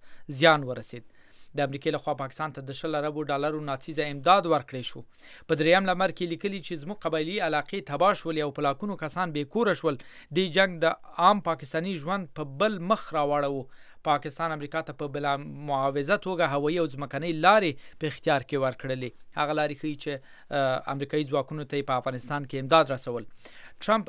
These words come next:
د کوم بل داسې ائتلاف نوم اخیستی شي چې دا ډول قربانۍ یې ورکړې وي؟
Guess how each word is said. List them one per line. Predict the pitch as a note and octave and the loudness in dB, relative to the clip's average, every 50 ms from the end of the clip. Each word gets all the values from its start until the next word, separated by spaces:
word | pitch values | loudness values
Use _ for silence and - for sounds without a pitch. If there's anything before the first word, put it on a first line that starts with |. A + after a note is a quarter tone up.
| - - | -6 -8
د | E3 D#3+ D3+ E3+ | -6 0 2 2
کوم | D#3+ E3 - F3 D#3+ D3+ | 2 2 -2 -6 -4 -2
بل | G3+ A3 G#3 | -2 -2 2
داسې | D#3+ F3+ F#3+ F3 - | 2 2 2 0 -2
ائتلاف | F#3 F3 E3 - F3 F3 F#3+ F3+ - - | -6 -6 -6 -4 0 0 0 0 0 -4
نوم | G3 F#3+ | -4 -2
اخیستی | F3 D3+ - E3 D3+ - A3 B3 | -2 -2 -4 -6 -2 -2 -2 -2
شي | - - B3 | -2 -4 -6
چې | - - E3+ | -6 -8 -2
دا | D3 D#3+ D3+ | 0 0 0
ډول | D3 D3 D3+ D3+ D3 | 0 0 -2 -4 -4
قربانۍ | D3 - - C#3+ C#3 C#3 C#3 C#3+ D3 D3+ | -6 -8 -6 -2 0 0 0 0 0 0
یې | D3 | 0
ورکړې | C#3+ D3 C3+ - - D#3+ E3 E3 | 0 -2 -2 -2 -2 0 0 0
وي؟ | E3+ | -2